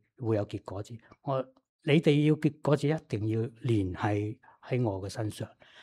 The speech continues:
離開我，你哋就唔能夠作什麼。」你哋要時刻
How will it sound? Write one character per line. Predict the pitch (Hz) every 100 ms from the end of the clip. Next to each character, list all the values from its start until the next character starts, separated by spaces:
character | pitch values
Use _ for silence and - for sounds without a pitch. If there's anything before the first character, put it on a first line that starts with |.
| -
離 | 127 107 107
開 | 156 160
我， | 120 107 110 - _
你 | 120
哋 | - 104
就 | - 101
唔 | - 110 90 101
能 | 101 98
夠 | 104 98
作 | 98 - -
什 | - 107
麼。」 | 117 117 _ _ - -
你 | 165
哋 | 156
要 | 165
時 | 165 135 110
刻 | 185